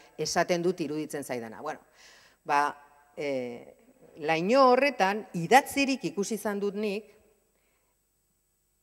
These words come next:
euskarak duen zailtasunik handiena aditz morfologia dela. Bai? Ideia hau astarloaren lanetara doa, ez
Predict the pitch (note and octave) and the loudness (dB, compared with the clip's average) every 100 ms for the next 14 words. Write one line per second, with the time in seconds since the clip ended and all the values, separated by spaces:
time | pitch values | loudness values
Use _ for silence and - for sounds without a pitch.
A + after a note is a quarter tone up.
0 | _ _ G3+ G3+ - - D#4+ D4+ D4 - | _ _ 0 0 -4 -4 -2 -4 -8 -12
1 | - D#3+ F#3+ G#3+ A3 G#3+ E3 D#3 D#3 A3+ | -12 -2 0 2 0 -2 -2 -2 -4 -6
2 | - G3 E3+ C#3 C#3 D#3 A#3 G3 D3 A#2+ | -6 -8 -6 -6 -6 -4 -4 -2 -4 -6
3 | C#3 A3 - _ _ _ _ _ _ _ | -8 -14 -20 _ _ _ _ _ _ _
4 | _ - C3+ B2 F#3+ A3 - - D#3+ C3 | _ -6 -4 -4 -6 -10 -14 -18 -10 -10
5 | C3+ - F3+ D3+ D3+ F#3 E3+ E3+ - C3 | -10 -4 -4 -2 -4 -6 -6 -10 -14 -10
6 | B2 F#3+ - _ _ _ - E3 A3+ _ | -10 -10 -18 _ _ _ -20 -20 -20 _
7 | _ _ _ - E3+ F#3 C4+ B3 A3+ A3 | _ _ _ -10 -8 -4 -2 0 2 2
8 | A3+ - - - _ A#2 A#2+ - C3 C3+ | 0 -6 -20 -20 _ -8 -6 -6 -6 -4
9 | D3 C3 B2 A#2 A#2+ B2 A#2 A2+ A2+ A#2+ | -4 -4 -4 -6 -8 -8 -10 -8 -6 -4
10 | F#3 E3+ F#3+ | -4 -4 -6